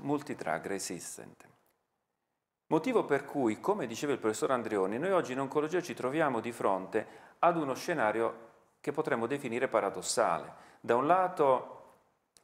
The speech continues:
la, l'incremento delle conoscenze in termini di biologia molecolare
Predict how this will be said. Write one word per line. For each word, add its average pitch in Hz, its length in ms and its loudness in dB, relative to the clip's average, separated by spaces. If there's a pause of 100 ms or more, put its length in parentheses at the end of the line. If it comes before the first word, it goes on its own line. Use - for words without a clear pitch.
(120)
la, 113 480 4
l'incremento 131 920 0
delle 127 260 2
conoscenze 117 880 -2
in 98 300 -8
termini 117 640 0
di 110 160 -8
biologia 107 480 -2
molecolare 110 1000 2